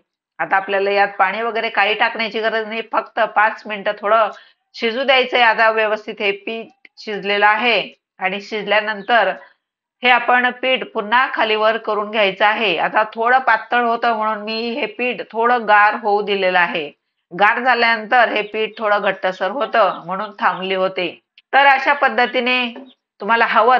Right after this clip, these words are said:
तर पांढऱ्या पिठाच्या कुरडया पांढऱ्या शुभ्र करू शकतात,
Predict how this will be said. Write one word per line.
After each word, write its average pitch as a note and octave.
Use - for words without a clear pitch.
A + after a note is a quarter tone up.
तर A3+
पांढऱ्या G#3
पिठाच्या A3
कुरडया G3
पांढऱ्या F#3+
शुभ्र A3+
करू G3
शकतात, F3+